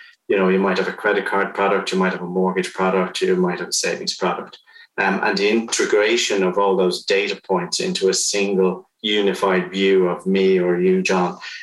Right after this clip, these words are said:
uh, about where my banking is, what am I buying, where am I buying it, you know, am I buying,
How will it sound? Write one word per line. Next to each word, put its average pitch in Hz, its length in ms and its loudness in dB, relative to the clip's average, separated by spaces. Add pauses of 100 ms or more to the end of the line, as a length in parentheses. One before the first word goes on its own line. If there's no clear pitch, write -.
(100)
uh, 92 200 0
about 92 300 0 (100)
where 101 180 2
my 92 120 2
banking 95 420 0
is, 95 400 2
what 98 160 0
am 92 100 0
I 90 120 0
buying, 92 460 0
where 98 120 0
am 90 180 0
I 87 80 -2
buying 95 460 0
it, 95 180 0 (380)
you 98 80 2
know, 90 400 0 (120)
am 92 140 2
I 92 60 2
buying, 185 480 0